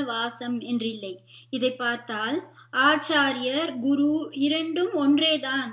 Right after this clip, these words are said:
என்று தோன்றும். ஜகத்குரு சங்கராச்சாரியர் என்பதால் ஒருத்தரே குரு, ஆச்சாரியார் ரெண்டுமாக இருக்கிறார் என்று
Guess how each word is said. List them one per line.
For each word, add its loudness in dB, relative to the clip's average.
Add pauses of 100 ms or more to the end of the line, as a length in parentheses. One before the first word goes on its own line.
என்று -4
தோன்றும். -4 (380)
ஜகத்குரு 2 (320)
சங்கராச்சாரியர் 0 (240)
என்பதால் -2 (400)
ஒருத்தரே 4 (380)
குரு, 4 (220)
ஆச்சாரியார் 0
ரெண்டுமாக 2 (100)
இருக்கிறார் -2 (340)
என்று 4